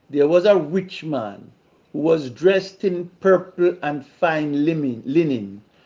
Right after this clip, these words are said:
and lived in luxury every day. At his gate was laid a beggar named Lazarus, covered with sores, and longing to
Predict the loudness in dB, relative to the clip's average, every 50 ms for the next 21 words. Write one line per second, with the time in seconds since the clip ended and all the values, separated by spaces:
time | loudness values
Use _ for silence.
0 | _ _ _ -6 -4 -2 -2 0 0 2 4 6 6 4 4 2 0 0 0 2
1 | 0 2 4 4 4 2 0 -6 -8 -6 -4 -4 -4 -6 -8 _ _ -4 -4 -2
2 | -4 -6 -6 -4 -2 -4 -4 -4 -6 -10 -14 -16 -20 -20 _ _ _ _ _ _
3 | _ _ _ _ _ _ _ _ -4 -2 -2 -2 -2 -4 -6 -6 -8 -8 -2 2
4 | 2 2 2 2 -2 -4 -8 -14 _ _ _ _ _ _ _ _ _ -2 2 2
5 | 2 2 0 -2 -2 0 2 4 4 2 2 0 0 -2 -2 -4 -6 0 4 4
6 | 4 4 4 2 2 2 0 -2 -4 -4 -2 -2 -2 -4 -6 -6 -6 -6 -6 -6
7 | -8 -6 -2 -2 0 0 0 -2 -4 -6 -6 -6 -8 -10 -12 -16 -20 -20 -20 _
8 | _ _ _ _ _ _ _ _ _ _ _ _ 0 0 2 4 4 4 4 4
9 | 0 -4 -4 -8 -8 -6 -4 -4 -4 -6 -8 -10 -14 -18 -20 _ _ _ _ _
10 | _ _ _ _ _ _ -16 -10 -8 -8 -6 -6 -2 0 0 0 0 0 -2 -4
11 | -4 -6 -6 -6 -8 -10